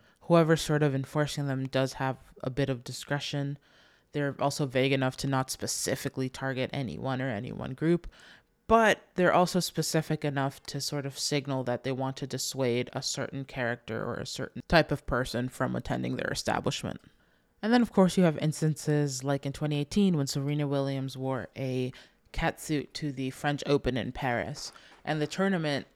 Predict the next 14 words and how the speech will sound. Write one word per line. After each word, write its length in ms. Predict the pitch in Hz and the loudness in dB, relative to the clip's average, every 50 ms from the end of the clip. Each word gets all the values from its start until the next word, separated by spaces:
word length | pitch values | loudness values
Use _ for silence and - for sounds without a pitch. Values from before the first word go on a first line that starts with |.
| _ _ _ | _ _ _
ended 240 | - 170 160 156 160 | -2 0 0 4 6
up 260 | 160 151 143 131 - | 6 4 4 2 0
banning 420 | _ 151 147 143 151 151 143 143 143 | _ 2 2 4 2 2 0 0 -2
all, 600 | - 143 147 147 147 147 147 139 135 131 - - - - - - - | 0 2 4 4 6 6 4 2 0 -2 -4 -8 -16 -20 -20 -2 4
anyone 540 | 165 170 175 185 165 147 131 143 135 127 135 | 4 6 6 6 4 2 0 -2 -4 -6 -6
from 240 | - - 143 151 143 | -6 -6 -6 -2 -2
wearing 480 | 139 139 147 139 127 123 120 110 - - _ _ _ _ - - 143 131 - _ _ _ | 0 0 0 0 -2 -4 -8 -12 -16 -20 _ _ _ _ -18 -16 -16 -18 -18 _ _ _
uniforms 640 | - 147 143 151 139 143 - - 147 135 120 131 131 | -10 -6 -4 -4 -4 -4 -4 -2 -2 -2 -2 -4 -4
like 120 | 139 139 135 | -6 -4 -2
the 100 | 131 131 | -4 -2
ones 240 | 127 123 139 127 | -2 -2 -4 -4
that 100 | - - | -6 -8
she 160 | - - - 107 | -8 -6 -6 -6
wore. 380 | 107 - 117 110 - - - | -4 -2 -2 -2 -2 -4 -8